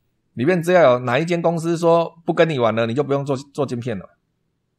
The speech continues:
那这个是 sale base 流程了，这个就很长了，这个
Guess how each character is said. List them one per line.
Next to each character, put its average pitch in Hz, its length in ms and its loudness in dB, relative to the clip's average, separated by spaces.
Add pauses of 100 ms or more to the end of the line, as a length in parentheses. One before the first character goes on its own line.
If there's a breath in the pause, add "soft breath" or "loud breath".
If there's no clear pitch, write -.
(1200)
那 202 180 8
这 247 140 8
个 226 120 8
是 214 240 2
sale 226 540 6
base 160 340 2
流 139 220 4
程 107 240 -2
了， 98 260 -8
这 208 80 0
个 208 140 2
就 190 240 6
很 113 240 -2
长 104 240 -4
了， 113 80 -6
这 190 140 -2
个 160 220 6